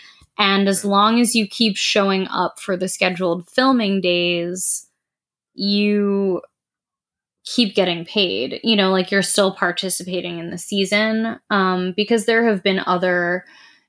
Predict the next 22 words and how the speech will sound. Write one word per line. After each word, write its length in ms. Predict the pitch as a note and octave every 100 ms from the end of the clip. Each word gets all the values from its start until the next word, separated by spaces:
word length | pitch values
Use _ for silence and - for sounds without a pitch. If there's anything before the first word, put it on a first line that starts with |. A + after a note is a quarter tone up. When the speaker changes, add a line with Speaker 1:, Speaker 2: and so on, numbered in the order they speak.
| _ _ -
Speaker 1:
people 600 | - G#3 F#3 F#3+ F#3 F3+
on 200 | F#3+ F#3+
the 60 | F#3
show 340 | - F#3+ E3+
in 160 | F3 F3+
previous 500 | - F#3+ F#3+ F#3+ G3+
seasons 540 | - F#3+ F#3+ D#3+ G3+
who 120 | - G#3
have 160 | F#3+
just, 240 | - G3+ -
like, 200 | E3+ -
checked 440 | - F#3+ D#3+ -
out 400 | F#3+ E3 E3+ E3+ -
or 160 | F#3+
not 460 | F3+ E3+ E3+ E3+ - -
done 280 | G3 F3 F3+
the 60 | F3
whole 300 | F3+ F3 E3+
process 800 | - E3+ E3 F3 E3+ F3+ E3+ F#3
or 180 | E3+
whatever, 640 | E3+ E3+ E3+ E3+ F3 F3 F3
and, 300 | E3+ E3+